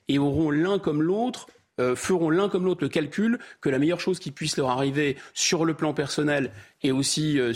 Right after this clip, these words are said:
pour leur, euh, pour leur, euh, on va dire leur entourage politique, c'est que Marine Le Pen soit élue. Donc, euh, d'une certaine façon, le parti sera toujours à sa main et elle pourra bénéficier d'un effet de prise de hauteur par rapport au parti.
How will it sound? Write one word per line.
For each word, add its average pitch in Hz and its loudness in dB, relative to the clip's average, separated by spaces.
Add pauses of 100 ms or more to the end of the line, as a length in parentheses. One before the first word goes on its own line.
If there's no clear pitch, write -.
(140)
pour 123 0
leur, 123 2
euh, 117 0
pour - -8
leur, 110 -2
euh, 101 -4 (300)
on 127 0
va 117 2
dire 120 0
leur 120 2
entourage 139 0
politique, 127 -2 (340)
c'est - -4
que 143 -4
Marine 135 2
Le 131 -2
Pen 190 0
soit 151 -2
élue. 120 -2 (260)
Donc, 180 0
euh, 127 0
d'une 147 -2
certaine 151 -2
façon, 214 -2
le 139 0
parti 135 -4
sera 147 -2 (280)
toujours 247 2
à 175 0
sa 160 -2
main 151 0 (260)
et 151 2
elle 147 0
pourra 156 0
bénéficier 160 0
d'un 147 0
effet 143 0
de 135 -2
prise 165 -2
de 147 0
hauteur 170 0
par 120 -2
rapport 120 0
au 123 -2
parti. - -8